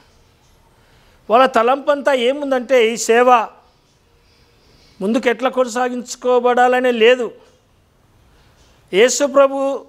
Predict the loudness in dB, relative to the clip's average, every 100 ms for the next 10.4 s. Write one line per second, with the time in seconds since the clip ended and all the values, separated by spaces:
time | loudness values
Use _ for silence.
0 | -8 -4 -2 -2 -6 -6 -8 -4 -4 0
1 | -2 2 2 4 2 0 2 -2 0 -2
2 | 0 -2 0 -2 2 0 2 0 2 2
3 | 2 -2 -2 -2 0 0 -2 -14 _ _
4 | _ -2 0 0 0 -2 -6 -4 -4 -4
5 | -2 -2 -2 -10 _ _ 2 2 2 0
6 | 0 0 -4 -4 -6 -6 -10 -8 -2 -2
7 | 2 2 0 -4 -10 -2 0 2 2 0
8 | -4 -8 -14 -14 -20 -20 _ _ _ _
9 | _ _ _ -6 -2 -2 -4 -8 -6 -2
10 | -2 -2 -8